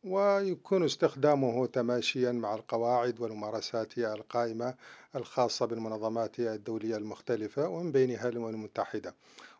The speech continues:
وتماشيا مع المعلومات الواردة في، آه، معلومات الأمم المتحدة. إن جمهورية شمال مقدونيا والشمال مقدونيا هي الاسم الكامل والاسم المختصر للدولة مستقلة كوحدة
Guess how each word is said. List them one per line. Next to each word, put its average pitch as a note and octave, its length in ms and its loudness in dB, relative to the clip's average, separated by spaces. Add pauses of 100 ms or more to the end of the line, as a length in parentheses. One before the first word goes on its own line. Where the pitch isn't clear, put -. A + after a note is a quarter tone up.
وتماشيا C#3 720 0
مع A#2+ 240 0
المعلومات A2+ 640 -4
الواردة A#2+ 600 -2 (380)
في، C3+ 500 -2 (960)
آه، C#3 160 -6
معلومات D3 440 2
الأمم C#3+ 180 0
المتحدة. B2+ 580 -2 (360)
إن D#3+ 160 0
جمهورية C3+ 600 0 (220)
شمال C3+ 480 -2
مقدونيا B2+ 560 -4
والشمال A2 840 -6
مقدونيا D#3+ 600 -4
هي G#3+ 140 -2
الاسم F3+ 340 -4
الكامل C3 460 -4
والاسم B2 300 -6
المختصر B2+ 680 -2 (380)
للدولة C3 680 2
مستقلة B2 720 -4
كوحدة D3+ 840 -4